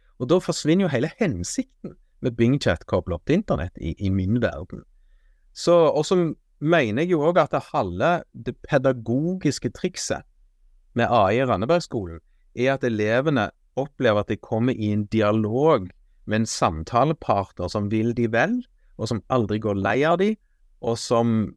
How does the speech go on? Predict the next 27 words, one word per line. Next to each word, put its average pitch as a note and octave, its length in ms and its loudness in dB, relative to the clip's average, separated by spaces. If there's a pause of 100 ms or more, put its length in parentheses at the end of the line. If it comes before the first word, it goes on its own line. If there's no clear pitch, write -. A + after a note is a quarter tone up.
(140)
vil A2 160 0
forklare A2 880 0
de F#2 100 2
ting E2 420 -2
i F#2+ 200 0
en G2 160 2
sånn F2+ 220 2
dialogsform E2 1040 -4
i F#2 140 -2
en D#2 100 -2
eller D#2 140 -4
annen D#2 100 -8
variant, A2+ 300 0 (340)
og A2 80 2
at G2 140 -2
jeg A#2+ 160 0
kan A2 100 0
stille G#2 560 0
dette - 320 -2
inn D3+ 300 0 (260)
til A2 140 0
at - 100 -6
det G#2 80 4
er F#2+ 160 -4
tilpasset - 720 -2
ulike F2 360 -2
situasjoner. - 600 -6